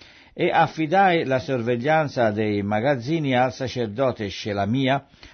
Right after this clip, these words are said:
allo scriba Zadok e a Peradia, uno dei Leviti, ai quali aggiunsi Anan, figliolo di Zacur, figliolo di Matania, perché erano reputati uomini fedeli.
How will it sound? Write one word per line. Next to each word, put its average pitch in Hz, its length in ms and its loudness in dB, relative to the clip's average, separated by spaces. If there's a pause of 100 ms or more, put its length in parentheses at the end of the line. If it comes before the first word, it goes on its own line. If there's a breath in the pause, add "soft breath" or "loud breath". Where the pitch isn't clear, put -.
(200 loud breath)
allo 110 400 2
scriba 120 560 -2
Zadok 113 580 0 (400 soft breath)
e 135 120 2
a 135 100 4
Peradia, 156 800 2
uno 147 300 -2
dei 117 180 2
Leviti, 113 540 -2
ai 120 220 2
quali 160 340 2
aggiunsi 113 640 -2 (140)
Anan, 127 420 2
figliolo 113 540 0
di 104 160 -4
Zacur, 107 560 -2
figliolo 107 500 -2
di 98 160 -6
Matania, 117 720 -2 (400 loud breath)
perché 139 320 -2
erano 170 340 2
reputati 131 560 -2
uomini 117 520 2
fedeli. 104 640 -4